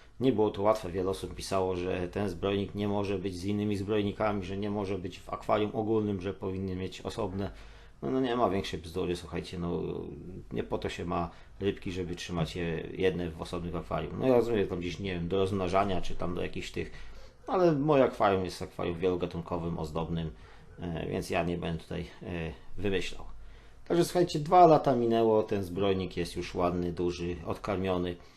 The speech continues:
i naprawdę już tutaj na tej głównej arenie nawiązuje, no, równorzędną walkę o pożywienie, o pokarm z, no, całą resztą zbrojasków. Tu widzimy w dużym przyspieszeniu, słuchajcie, jak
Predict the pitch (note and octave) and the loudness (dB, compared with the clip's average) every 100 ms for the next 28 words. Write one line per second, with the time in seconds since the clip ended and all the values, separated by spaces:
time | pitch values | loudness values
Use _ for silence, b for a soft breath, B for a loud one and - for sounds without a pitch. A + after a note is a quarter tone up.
0 | B - C#3+ D#3+ - B2 A#2 G2+ G2+ G#2+ | B -2 4 4 6 4 6 4 2 -2
1 | - F#2 G2+ F#2 E2+ E2+ E2+ E2 F#2+ E2+ | -6 -4 0 0 0 0 0 0 -2 -4
2 | F#2+ G2+ F#2+ F2 E2 E2 A2 G#2+ G2 F#2 | -2 0 0 0 -2 -2 0 0 0 -4
3 | F#2+ F#2+ A2+ A2+ B B B - E3+ E4 | -2 0 0 -4 B B B -4 -2 2
4 | C3 C3+ C#3 A2+ A#2 A2 G2+ F#2 G2+ - | 6 6 8 6 6 6 4 6 6 4
5 | G#2+ G2 - F2 E2+ F2 F2+ F2+ G2 F#2 | 0 0 0 -2 0 0 -2 -2 -2 0
6 | F#2 G2+ F#2 F2 F2+ G#2 G#2 F#2 - F2 | 0 2 0 -2 -2 0 0 -2 -6 -4
7 | G2 C3+ D#3+ D4 - A2 B2 D3+ G2+ E2+ | -2 -2 -4 -6 2 6 8 6 2 -2
8 | - G#2 A2 A#2 A2+ G2+ C#3 D3 B2+ - | -2 -2 -2 -4 -4 0 4 6 6 2
9 | - - B B B B B B B - | -12 -16 B B B B B B B 0
10 | F3 D3 D3 G2 - A2+ B2 A#2+ - - | 2 6 6 4 -2 0 2 2 -2 -6
11 | G2 A#2+ G2+ - - G2+ - G2 G2 G2+ | -4 -2 -2 -4 -6 -6 -2 0 0 -2